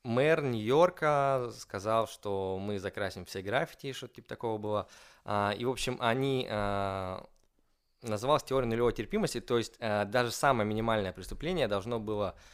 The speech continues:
а, быть расследовано и наказано. И то есть я подумал о том, что я начну пристёгиваться и,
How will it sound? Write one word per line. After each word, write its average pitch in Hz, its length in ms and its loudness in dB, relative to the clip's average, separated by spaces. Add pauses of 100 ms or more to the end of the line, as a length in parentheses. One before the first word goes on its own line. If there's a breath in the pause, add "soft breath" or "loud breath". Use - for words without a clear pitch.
(200 soft breath)
а, 92 260 -2
быть 90 180 -6
расследовано 139 460 -2
и 117 140 -4
наказано. 95 640 -4
И 101 60 -16
то 120 100 -4
есть - 240 -4
я 117 140 2
подумал 113 300 -2
о 104 60 -2
том, 101 140 -6
что - 180 -10
я 104 320 4
начну 95 240 -6
пристёгиваться 139 680 -4
и, 107 440 -4